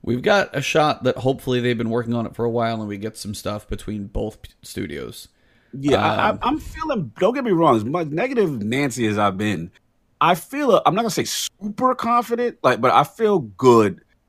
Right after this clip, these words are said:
Speaker 2: that Opulent should be good. You know what I'm saying? And a raid's coming back, so, yo, that's always a good thing. You know what I'm saying? But, um,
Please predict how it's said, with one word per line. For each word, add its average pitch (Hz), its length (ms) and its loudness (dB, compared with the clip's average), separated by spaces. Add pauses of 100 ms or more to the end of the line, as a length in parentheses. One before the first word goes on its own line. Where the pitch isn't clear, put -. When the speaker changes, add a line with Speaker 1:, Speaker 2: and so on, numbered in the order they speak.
(200)
Speaker 2:
that 113 100 0
Opulent 104 440 2
should 98 240 -2
be 80 220 -10
good. - 420 -6
You 110 80 -6
know 110 80 2
what 107 80 0
I'm - 40 -6
saying? 120 300 2 (360)
And 147 280 6
a 113 60 2
raid's 104 340 2
coming 90 240 -4
back, 82 220 -6
so, - 100 -12
yo, 87 180 -4
that's 104 180 -4
always 95 180 -2
a 87 40 -12
good 85 200 -14
thing. - 260 -14
You - 100 -14
know 104 40 -6
what 101 40 -2
I'm 98 40 -6
saying? 98 280 -4
But, 95 200 -2
um, 90 400 -4